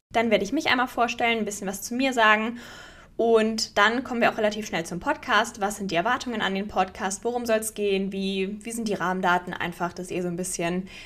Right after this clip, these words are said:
wisst, was ihr davon erwarten könnt, was auf euch zukommen wird. Und am Ende gibt es noch fünf Fakten über mich. Dinge, die man vielleicht nicht so unbedingt über mich weiß, die, die viele einfach auch noch gar nicht wissen, aber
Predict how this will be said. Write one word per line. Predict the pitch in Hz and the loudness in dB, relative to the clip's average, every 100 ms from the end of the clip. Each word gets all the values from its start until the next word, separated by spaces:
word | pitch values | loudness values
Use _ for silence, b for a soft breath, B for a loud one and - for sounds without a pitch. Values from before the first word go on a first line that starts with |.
| B | B
wisst, | 196 208 - | -2 -2 0
was | 170 190 - | 0 0 -4
ihr | - | -2
davon | 180 185 190 | -2 -2 0
erwarten | 180 185 196 196 | 4 4 2 -6
könnt, | 190 180 | -4 -4
was | 180 - | -4 -4
auf | - 175 | -6 -6
euch | 175 | -10
zukommen | - 226 233 220 | -8 -6 -2 4
wird. | 202 202 - B B B - - | 6 4 2 B B B -20 0
Und | 226 233 | 2 4
am | 226 | 6
Ende | 247 247 | 4 4
gibt | 226 - | 0 -4
es | - | -4
noch | 208 | -4
fünf | - 208 | -2 -4
Fakten | 208 247 - | 2 0 0
über | 175 175 | -4 -2
mich. | 175 302 - B B B | 0 -2 -4 B B B
Dinge, | 247 240 226 | 4 6 4
die | 214 208 202 | 2 -2 -2
man | 185 214 | 0 0
vielleicht | 208 208 214 | 0 0 0
nicht | 233 - | -4 0
so | 214 | 0
unbedingt | 214 208 214 | 2 0 2
über | 202 | 2
mich | 202 208 | 2 2
weiß, | 190 185 196 196 | 4 4 4 0
die, | - 165 165 190 - | -2 -2 0 -4 -8
die | |
viele | 190 185 180 | -10 -2 -2
einfach | - 180 180 185 | -2 -4 -6 -6
auch | - 190 | -4 -6
noch | 190 196 | -6 -4
gar | 190 | -4
nicht | 190 202 | -4 -2
wissen, | 208 220 220 226 B B B - | -2 0 -2 -4 B B B 0
aber | 185 196 185 180 175 214 | 2 6 8 8 8 2